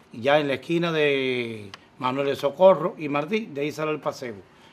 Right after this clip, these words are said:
Que el primer bloque, que siempre va a ser, es la parte de las motos, el club de motos,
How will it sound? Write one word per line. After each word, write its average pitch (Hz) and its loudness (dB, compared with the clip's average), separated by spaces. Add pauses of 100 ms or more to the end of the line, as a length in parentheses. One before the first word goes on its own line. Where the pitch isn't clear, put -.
(340)
Que 139 -2
el 131 -4
primer 139 -2
bloque, 180 4
que - -10
siempre 151 -4
va 156 2
a 147 0
ser, 151 -4 (520)
es 151 0
la 147 2
parte 151 0 (400)
de 127 -6
las 127 -4
motos, 170 2
el 143 -2
club 135 -4
de 131 -4
motos, 160 -4